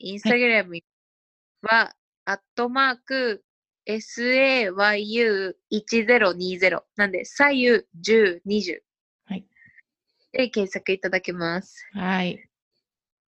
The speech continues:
Speaker 1: Twitterもやってるんですけど、あんまりアクティブじゃなくて。
Speaker 2: はい。
Speaker 1: でも、一応、マリリ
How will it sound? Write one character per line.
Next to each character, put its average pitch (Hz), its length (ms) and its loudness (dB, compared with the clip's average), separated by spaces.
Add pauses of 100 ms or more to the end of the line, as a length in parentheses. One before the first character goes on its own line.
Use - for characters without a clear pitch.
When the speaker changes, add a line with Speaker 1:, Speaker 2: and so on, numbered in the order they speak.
(280)
Speaker 1:
Twitter 403 480 4
も 440 120 -2
や 427 100 2
っ 415 120 -20
て - 80 -2
る 370 180 -2
ん 262 60 -10
で 196 100 -2
す - 120 -14
け - 100 -2
ど、 180 300 -2
あ 202 40 2
ん 220 100 -4
ま 247 100 2
り 254 100 4
ア 262 80 2
ク - 140 -8
テ 226 100 0
ィ 196 40 -4
ブ 190 100 -2
じ 185 80 0
ゃ 175 40 0
な 185 140 0
く - 60 -4
て。 - 400 -2
Speaker 2:
は 233 160 4
い。 - 20 8
Speaker 1:
で 311 80 8
も、 254 260 4 (380)
一 262 80 2
応、 254 200 0 (560)
マ 226 240 2
リ 254 200 -2
リ 214 580 -4